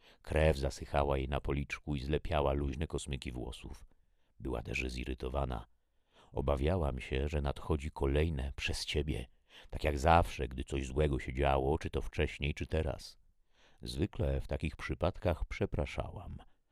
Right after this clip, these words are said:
Rodzice mówili mi, że nie muszę przepraszać, bo Jackie jest po prostu zazdrosna o oceny i skrzypce. Przeprosiny były jednak łatwiejsze niż dochodzenie swojej racji z kimś dużo od ciebie starszym. „Co wy tu robicie?”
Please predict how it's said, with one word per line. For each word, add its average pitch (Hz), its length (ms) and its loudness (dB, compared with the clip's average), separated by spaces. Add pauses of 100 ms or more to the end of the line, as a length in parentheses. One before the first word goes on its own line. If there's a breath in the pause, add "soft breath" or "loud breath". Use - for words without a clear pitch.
(240 loud breath)
Rodzice 69 600 0
mówili 73 400 0
mi, 92 160 0
że 92 120 2
nie 104 140 4
muszę 120 320 -2
przepraszać, - 800 -6 (260 soft breath)
bo - 100 -4 (100)
Jackie 78 360 0
jest 64 340 -4
po 87 140 -2
prostu 67 420 -4
zazdrosna 64 840 -2
o - 140 -4
oceny - 480 -2
i - 80 -10
skrzypce. - 640 -6 (960)
Przeprosiny 90 840 -2
były 120 260 2
jednak 123 340 -4
łatwiejsze - 640 -2
niż 64 180 -4
dochodzenie 64 580 -4
swojej 64 360 -2
racji 62 460 -4
z - 80 -8
kimś 73 280 -6
dużo 62 380 -4
od - 140 -6
ciebie 62 240 -4
starszym. - 640 -8 (880 soft breath)
„Co 156 160 6
wy 104 100 2
tu 80 120 4
robicie?” 73 480 4